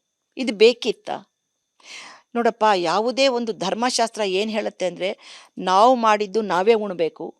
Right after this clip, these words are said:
ನಮ್ಮ ತಲೆ ಮೇಲೆ ಹಾಕೊಂಡಿದ್ ನೀರ್ ನಮ್ ಕಾಲಿಗೇನೆ. ಅದೇ ಇವಾಗ ಆಗಿದ್ದು.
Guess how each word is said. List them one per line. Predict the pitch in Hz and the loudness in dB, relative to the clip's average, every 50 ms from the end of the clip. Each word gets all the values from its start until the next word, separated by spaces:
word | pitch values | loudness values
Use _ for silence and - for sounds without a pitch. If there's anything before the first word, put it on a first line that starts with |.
| _ _ - | _ _ -8
ನಮ್ಮ | - 202 220 240 262 | -6 -6 -4 -4 -4
ತಲೆ | 262 - 240 262 262 | -2 -2 -2 0 0
ಮೇಲೆ | 247 240 233 233 | -2 -2 -4 -4
ಹಾಕೊಂಡಿದ್ | 240 208 - - 214 208 202 185 185 | -4 -4 -4 -4 -4 -4 -4 -6 -6
ನೀರ್ | 214 226 226 | -8 -6 -6
ನಮ್ | 185 170 190 202 | -6 -8 -8 -6
ಕಾಲಿಗೇನೆ. | - 220 190 190 185 175 170 165 160 - - - - _ _ _ _ _ _ _ _ _ _ _ _ _ _ _ | -4 -2 -2 -2 -2 -4 -6 -6 -8 -10 -10 -14 -18 _ _ _ _ _ _ _ _ _ _ _ _ _ _ _
ಅದೇ | - 175 170 202 269 294 | -8 -4 0 0 0 0
ಇವಾಗ | 277 208 165 143 | 0 -4 -4 -2
ಆಗಿದ್ದು. | 151 143 147 143 143 143 - - - _ _ _ _ _ | -2 -6 -6 -8 -12 -18 -18 -20 -20 _ _ _ _ _